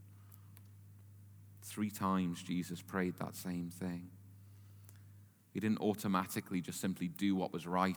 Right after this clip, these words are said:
as some sort of robot. You know, Jesus wasn't some programmed savior, just, you know,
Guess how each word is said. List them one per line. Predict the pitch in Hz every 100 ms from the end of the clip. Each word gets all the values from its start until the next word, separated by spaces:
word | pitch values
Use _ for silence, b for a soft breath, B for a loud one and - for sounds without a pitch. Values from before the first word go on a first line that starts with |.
| -
as |
some | - 98 95
sort | 92 85 -
of | 78
robot. | 90 92 98 80 82 - - - - b b b b b b - -
You |
know, | 90
Jesus | 85 117 110 101 -
wasn't | 95 98 90 B B B
some | - 98 92
programmed | - - 107 104 104 98 98 98 92
savior, | - 95 98 95 92 80
just, | 85 - 95
you |
know, | 90